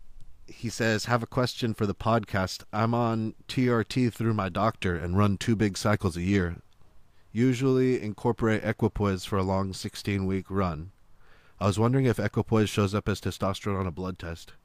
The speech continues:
Also wondered if primobolan shows up as testosterone as well. Forgot to add that I'd like to run equipoise or primobolan a little bit longer into my mandatory blood work draws every six months,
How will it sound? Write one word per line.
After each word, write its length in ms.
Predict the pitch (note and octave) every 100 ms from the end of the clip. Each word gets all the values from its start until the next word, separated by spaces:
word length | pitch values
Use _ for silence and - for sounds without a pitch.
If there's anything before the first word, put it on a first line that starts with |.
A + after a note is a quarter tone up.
| - - - -
Also 260 | G#2 - A2
wondered 400 | G2+ G#2 F#2+ F2+
if 140 | -
primobolan 560 | - G#2 G2 F2+ F2+ F2
shows 240 | F#2 E2+
up 180 | F2 - -
as 160 | F2+ -
testosterone 640 | F#2 - F2+ F2 F2 E2
as 100 | E2
well. 300 | F#2+ F2 E2 - - - - - -
Forgot 360 | - G#2+ A#2+ B2+
to 100 | A2
add 260 | G2 G#2+ F#2+
that 120 | G2+
I'd 140 | F#2+
like 180 | F#2 G2
to 80 | G2+
run 180 | F#2+ F2+
equipoise 520 | F#2+ G2 F2+ F2+ E2+
or 80 | E2+
primobolan 580 | G#2 G2 F2 F2+ E2+
a 40 | E2
little 180 | F#2 F#2+
bit 160 | E2
longer 480 | D#2 E2+ F2 E2 D#2 - - -
into 180 | G2 G2+
my 120 | F#2
mandatory 520 | F2+ F#2 F#2+ F2 F#2 E2+
blood 240 | E2+ F2+
work 260 | F2 E2 -
draws 420 | E2 D#2 D#2+ - - - - -
every 200 | F2+ F2+
six 280 | - G2 -
months, 460 | F#2 D#2+ - -